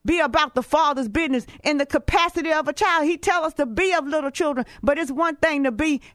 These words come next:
to have a childlike heart before God, but it's another thing to be childish. You heard me? Catch it on your way home. God will give you understanding.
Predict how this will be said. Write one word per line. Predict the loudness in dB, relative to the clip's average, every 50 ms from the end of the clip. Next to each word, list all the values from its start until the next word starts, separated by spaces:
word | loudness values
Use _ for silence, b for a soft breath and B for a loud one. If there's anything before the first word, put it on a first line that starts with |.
| B -2
to | 0
have | 2 0 0 0 -2
a | -4 -4
childlike | -2 0 2 2 4 4 2 2 2 2 0 0 0 -2
heart | 0 0 2 2 2 2 0
before | -4 -2 0 0 0 2
God, | 2 0 2 2 2 0 B B B
but | -2 0 0 0
it's | -2 -2
another | -2 0 0 -2 0 -2 -4 -2
thing | 0 0 0 0 -2
to | -4
be | -4 -4 -6
childish. | -4 -2 0 0 0 0 0 -2 -4 -6 -6 -6 -10 -12 -14 -16 -20 _ _ _ _ _ _ _ _ _ _ _
You | -4 -2
heard | -2 0 -2 -2 -2 -2
me? | -4 -6 -8 -12 _ _ _ _ _
Catch | _ -4 -4 -4 -4
it | -6 -6
on | -6 -6 -4
your | -6 -4
way | -2 -2 -2 -2
home. | -2 -2 -2 -4 -6 -8 -12 -18 _ _ _ _ _ _ _ _ _ _ _ _ _ _ _ _ _ _ _ _ _ _
God | -6 -4 -4 -2 -4 -4
will | -4
give | -6 -6 -4 -2
you | -2 -2
understanding. | -2 -4 -6 -6 -6 -4 -4 -4 -4 -6 -10 -14